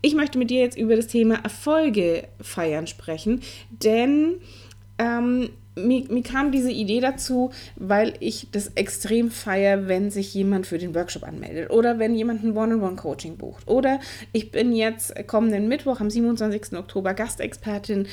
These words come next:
in der Kursgruppe von Caroline Preuß zum Thema Mindset. Wird absolut genial, ich freue mich drauf.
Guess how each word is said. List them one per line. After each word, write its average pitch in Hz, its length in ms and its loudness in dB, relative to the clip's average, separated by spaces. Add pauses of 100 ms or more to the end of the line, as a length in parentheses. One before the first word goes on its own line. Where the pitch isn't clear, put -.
(280)
in 247 320 4
der 196 720 0
Kursgruppe 262 540 0
von 208 160 -2
Caroline 196 420 0
Preuß 240 480 0 (300)
zum 208 180 -4
Thema 202 260 0
Mindset. 196 680 0 (160)
Wird 202 400 2
absolut 240 480 2
genial, 208 460 0
ich 214 100 -8
freue 196 200 0
mich 208 180 -2
drauf. 190 360 -2